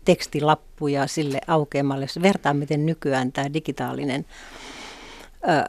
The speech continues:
digitaalisuus on mahdollistanut tän koko tekemisen prosessin, niin ollaan valovuoden päässä. Jos ajattelee vaikka radiota, kaupallisia asemia ei ollut. Äh, City tuli joskus kahdeksankymmentäviisi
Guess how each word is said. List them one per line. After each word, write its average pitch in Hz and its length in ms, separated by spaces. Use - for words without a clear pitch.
digitaalisuus 156 640
on 160 80
mahdollistanut 151 720
tän 151 120
koko 151 200
tekemisen 147 560
prosessin, 147 720
niin 151 300
ollaan 156 300
valovuoden 147 500
päässä. - 500
Jos 143 300
ajattelee 143 920
vaikka - 380
radiota, 165 920
kaupallisia 143 640
asemia 135 500
ei 139 140
ollut. 175 400
Äh, 160 180
City 170 280
tuli 160 520
joskus 156 460
kahdeksankymmentäviisi - 2000